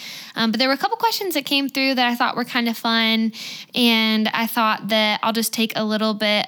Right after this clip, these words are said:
of time to answer. And as always, I would love if you had a microphone back to talk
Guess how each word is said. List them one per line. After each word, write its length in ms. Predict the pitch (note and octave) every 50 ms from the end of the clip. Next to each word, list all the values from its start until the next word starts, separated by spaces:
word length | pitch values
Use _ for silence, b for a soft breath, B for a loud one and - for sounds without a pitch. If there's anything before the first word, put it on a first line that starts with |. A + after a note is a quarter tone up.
| - -
of 460 | G3+ G#3 G3+ G3+ G3+ G3+ G3+ G3 G3+ -
time 320 | - G#3+ G#3 G3+ G3+ G3+
to 100 | F#3+ -
answer. 360 | - A#3+ C4 C#4 C4 - -
And 540 | C#4 C4+ C4 C4 C4 B3+ A#3+ - - G#3+ G#3 -
as 180 | A3+ B3 B3
always, 480 | - - A3 A3+ A3+ A3 A3 A3+ G#3 - - -
I 460 | G3+ G#3+ A3 A3 A3 A3 A3 G#3+ G#3 B B B B B B
would 160 | A#3 A#3+ A3+
love 340 | A3+ G#3+ G#3 G3+ A3+ C#4 D4
if 200 | D#4 C#4 A#3 -
you 140 | A3 A#3 B3
had 200 | A#3+ A#3+ A#3 A3
a 60 | A3
microphone 560 | G#3+ G#3 G#3 G#3+ - G#3 - G#3 G3 G3 G3
back 400 | F#3 F#3+ F#3 F#3 A3 C4+ - -
to 100 | - A#3
talk 220 | G#3+ - G#3+ G3+